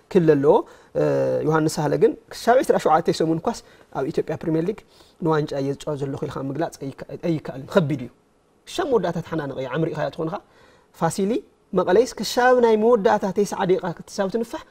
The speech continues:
መን ሻምፒዮን ከም ዝኾነ ይፍለጥ ነይሩ። ስለዚ ንሻምፒዮናነት ንጨዋት ኢና ኢልካ ምሕላም ብ-፣ ብተግባር ምግባር ዝተፈላለዩ ስለ ዝኾነ ማለት እዩ። ሕልሚ ጽቡቕ እዩ፣ ግን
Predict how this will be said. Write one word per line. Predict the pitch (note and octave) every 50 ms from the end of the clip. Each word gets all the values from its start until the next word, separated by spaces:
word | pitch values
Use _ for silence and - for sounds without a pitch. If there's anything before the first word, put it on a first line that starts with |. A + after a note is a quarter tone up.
| _ _ -
መን | C4 D4+ C4+
ሻምፒዮን | G#3 - G3+ F3+ E3+ F3 D#3
ከም | D#3 D3+
ዝኾነ | D3 - F#3+ F#3
ይፍለጥ | D#3+ C3+ - B2+ B2+ B2 - A#2+
ነይሩ። | A#2+ A#2 - - _ _ _ _ _ -
ስለዚ | G#3+ G#3+ A3
ንሻምፒዮናነት | A3+ A3 - G#3+ G#3 G3 A3 G3+ G3+ G3 G3 F#3+ - -
ንጨዋት | F#3+ F#3 - - G3+ F#3 F3
ኢና | - F#3 F3+
ኢልካ | E3+ E3 -
ምሕላም | E3+ F3 - A3 A#3 A3 G#3+
ብ-፣ | G#3 C#4+ A4 - _ _ _ _ _ _ _ _ _ -
ብተግባር | D3+ D#3 D3 - G3+ F3 D3+ E3+ D#3+ E3
ምግባር | D#3 D#3 D3 D#3 D#3+ E3
ዝተፈላለዩ | F#3 F#3 - D#3+ - C#3+ C#3 A#2+ -
ስለ | - - C3+
ዝኾነ | B2+ - - C#3 B2
ማለት | B2 - - -
እዩ። | - - _ _
ሕልሚ | - F#3 F#3+ G3+
ጽቡቕ | F#3+ D#3+ D3 C#3+ C#3 C#3+
እዩ፣ | F3 F3+ F3 - - - - - _ -
ግን | C#3+ G3 B3